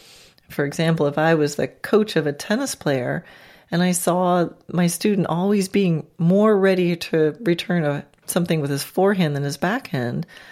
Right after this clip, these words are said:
I would send him lots of balls to his backhand <laughs> until he, he got a little more ready to go that way.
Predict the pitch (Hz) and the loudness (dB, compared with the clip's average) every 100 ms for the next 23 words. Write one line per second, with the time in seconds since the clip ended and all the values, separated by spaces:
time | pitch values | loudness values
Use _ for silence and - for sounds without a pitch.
0 | - - - _ - 240 381 247 - 185 | -20 -20 -20 _ -4 2 2 2 2 0
1 | 208 202 214 262 214 208 247 262 269 247 | 2 2 0 0 0 0 0 -2 0 0
2 | 262 277 - 165 - 165 - - 277 269 | 2 -2 -2 -2 0 -2 -4 -6 -2 0
3 | - - - - - - 208 196 190 185 | -2 -4 -10 -12 -10 -2 0 2 2 2
4 | 202 185 208 - - - - 143 135 - | 0 -4 -10 -18 -14 -12 -4 -2 -2 -2
5 | 151 135 151 165 185 190 190 196 208 202 | 0 0 2 2 4 4 2 2 2 4
6 | 208 220 220 - 131 - 156 | 4 2 2 2 2 0 -4